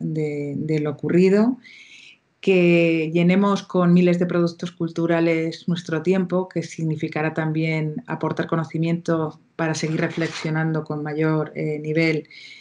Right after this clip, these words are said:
de puntuación y de, y de puntualidad también en cada uno de los terrenos, que nos hemos visto, como tú muy bien has, ah, comentado, en una metáfora de la guerra y que desde la cultura también se puede, de alguna forma,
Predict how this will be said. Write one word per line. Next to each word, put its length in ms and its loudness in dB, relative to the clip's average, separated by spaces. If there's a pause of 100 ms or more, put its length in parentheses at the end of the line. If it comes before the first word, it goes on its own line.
(160)
de 160 0
puntuación 720 2
y 120 -4
de, 300 -4
y 100 2
de 100 2
puntualidad 560 -2
también 320 -2
en 80 -6
cada 160 0
uno 160 2
de 40 2
los 220 -4
terrenos, 640 2 (720)
que 120 2
nos 100 4
hemos 180 8
visto, 240 4
como 200 -2
tú 120 -2
muy 280 0
bien 180 2
has, 160 -4
ah, 240 -6
comentado, 720 0
en 460 -6
una 440 0
metáfora 540 -2
de 80 -4
la 120 -6
guerra 440 -6 (340)
y 80 -10
que 140 -2
desde 240 -4
la 140 -6
cultura 360 0
también 480 -4 (380)
se 100 -8
puede, 640 -2
de 180 -8
alguna 280 -8
forma, 480 -6